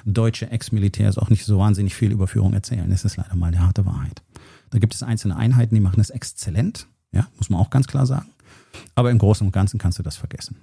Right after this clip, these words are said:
Deswegen bloß weil einer sagt, hey, ich war hier Offizier bei der Bundeswehr und deswegen weiß ich, wie Führung funktioniert. Nee, nee, ganz sicher nicht.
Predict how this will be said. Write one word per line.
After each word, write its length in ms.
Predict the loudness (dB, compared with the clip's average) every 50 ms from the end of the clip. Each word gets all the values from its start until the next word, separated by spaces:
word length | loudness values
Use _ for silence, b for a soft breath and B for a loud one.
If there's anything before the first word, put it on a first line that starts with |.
| _ 0
Deswegen 320 | 0 2 2 2 2 4
bloß 160 | 4 4 4
weil 100 | 2 0
einer 160 | 2 2 2
sagt, 240 | 2 2 -2 0 4
hey, 240 | 4 6 6 6 4
ich 100 | 4 4
war 80 | 4 4
hier 160 | 4 4 4
Offizier 360 | 2 0 0 -2 -2 0 0
bei 80 | 2 2
der 80 | 4 4
Bundeswehr 400 | 6 4 4 4 2 0 2 2
und 100 | 2 2
deswegen 220 | 2 2 2 4
weiß 140 | 4 2 2
ich, 60 | 2
wie 60 | 0
Führung 280 | 0 2 2 2 2 2
funktioniert. 560 | 0 -2 -4 -4 -4 -4 -2 -2 -2 -4 -6 _ _ -4
Nee, 360 | -4 -2 -2 -2 -2 -2 -2 -4 _ _ _ _ _ _ _ _ _ _ _ _ _
nee, 260 | 2 4 6 6 4
ganz 240 | 4 2 2 0 0
sicher 240 | -4 -6 -6 -4 -4
nicht. 320 | -4 -6 -6 -8 -12 -16